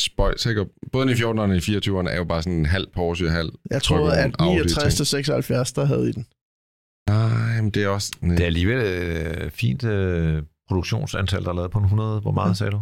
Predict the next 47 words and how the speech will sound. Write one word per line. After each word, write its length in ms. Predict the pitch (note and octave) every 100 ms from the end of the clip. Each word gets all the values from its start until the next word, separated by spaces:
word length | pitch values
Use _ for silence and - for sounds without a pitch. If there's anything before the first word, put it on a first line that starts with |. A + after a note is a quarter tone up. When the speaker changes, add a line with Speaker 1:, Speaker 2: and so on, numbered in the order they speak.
| G#2+
Speaker 1:
Ja, 60 |
hundrede 180 | G2+ A#2+
og 40 |
fjorten 260 | A#2 A#2+ A#2+
tusind. 140 | C3 A#2
Speaker 2:
Hundrede, 180 | - G2
hundrede 180 | D3+ C3
og 60 |
atten. 60 | C#3+ G#2
Speaker 1:
Der 40 |
er 20 |
så 140 | G#2 B2+
ikke 120 | B2+
lavet 180 | A#2 G2+
særlig 200 | G#2 G2+
mange 160 | F#2+
af 60 | F#2
de 80 | F#2
der 100 | F2
streg 260 | - E2
sekser. 340 | D#2+ F2 - E2 - _ -
Speaker 2:
Nej, 140 | C#3+
dem 140 | C3+ D3
er 40 |
der 80 | C3+
Speaker 1:
Nej. 80 | C3
Speaker 2:
lavet 240 | D3 C#3+
fire 240 | - D#3 F3
tusind 340 | D#3 C#3+ C#3
af, 60 | B2+
eller 180 | F#2+ G2
Speaker 1:
Ja, 60 |
Speaker 2:
to 80 | F#2 F2+
tusind. 100 | -
Speaker 1:
og 40 | F#2+
hvad 160 | F#2+
folk 200 | G#2+ G2+
Speaker 2:
eller 140 | G#2+ A2+
Speaker 1:
ikke 120 | G2
ved, 60 | F2+
er, 120 | F2+
at 120 | -
der 80 | F2+
også 260 | F2 F2+
findes 220 | - F2+ F2
en 120 | D#2+
streg 300 | - D#2